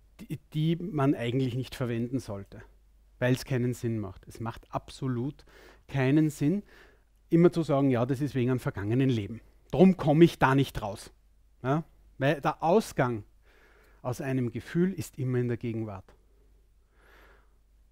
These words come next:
Die Lösung des Gefühls, der Unsicherheit passiert ja in der Gegenwart.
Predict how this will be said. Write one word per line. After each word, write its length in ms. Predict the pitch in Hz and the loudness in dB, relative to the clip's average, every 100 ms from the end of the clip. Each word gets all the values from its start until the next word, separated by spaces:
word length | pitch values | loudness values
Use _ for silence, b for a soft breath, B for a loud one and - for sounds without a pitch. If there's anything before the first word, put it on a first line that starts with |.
| _ _ - 127 | _ _ -10 -2
Die 60 | |
Lösung 580 | 135 151 226 160 127 104 - 117 | 6 8 8 4 -2 -2 -8 -10
des 180 | - | -10
Gefühls, 760 | - 104 - 131 123 107 - - - | -10 -14 -6 0 0 0 -6 -20 -16
der 160 | - - | -10 0
Unsicherheit 680 | 156 147 160 - 151 147 | 0 2 -2 0 0 0
passiert 460 | - 143 - 147 156 | -4 -8 -6 0 0
ja 80 | 147 | 0
in 160 | 127 | -2
der 80 | 120 | -6
Gegenwart. 720 | - 165 180 131 98 80 - | 0 0 2 0 -2 -6 -12